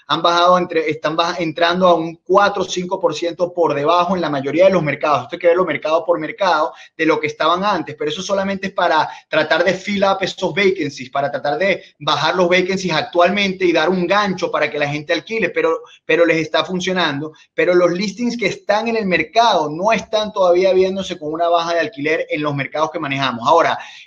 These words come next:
este, es posible que se vea un pequeño drop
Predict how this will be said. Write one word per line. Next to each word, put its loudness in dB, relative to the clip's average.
este, 2
es 0
posible -4
que -4
se -2
vea 2
un -2
pequeño -2
drop 2